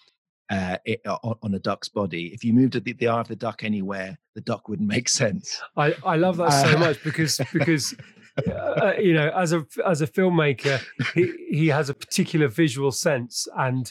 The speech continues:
Speaker 1: Yeah.
Speaker 2: e-, even though, you know, if you relayed that in a script, like, writing guru sort of setting, they, they wouldn't understand what the fuck he was talking about.
Speaker 1: Yeah.
Speaker 2: But to me, I always think, "Well,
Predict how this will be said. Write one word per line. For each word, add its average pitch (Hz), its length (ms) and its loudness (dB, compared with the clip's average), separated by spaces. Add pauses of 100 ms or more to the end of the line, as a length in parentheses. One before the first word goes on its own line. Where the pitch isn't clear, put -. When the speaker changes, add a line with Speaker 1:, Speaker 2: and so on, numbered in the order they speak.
Speaker 1:
Yeah. 208 380 2
Speaker 2:
e-, 165 240 4
even 180 280 2
though, 160 320 2 (100)
you 190 180 0
know, 147 80 4
if 131 140 -2
you 156 120 -2
relayed 147 420 2
that 143 220 -2
in 135 100 -4
a - 20 -4
script, 170 380 -2
like, 147 220 2
writing 135 420 -4
guru 135 420 0
sort 127 260 -4
of 120 80 -8
setting, 120 380 -4
they, 123 200 -6 (180)
they 127 120 0
wouldn't 127 300 -6
understand 131 400 -6
what 143 160 -8
the 143 100 -12 (140)
fuck - 220 -18
he 147 100 -2
was 113 140 -4
talking 139 380 0
about. 120 140 0
Speaker 1:
Yeah. 113 220 2 (240)
Speaker 2:
But 151 120 2
to 156 80 0
me, 185 240 6
I 170 180 2
always 202 460 4
think, 180 260 2 (280)
"Well, 165 260 6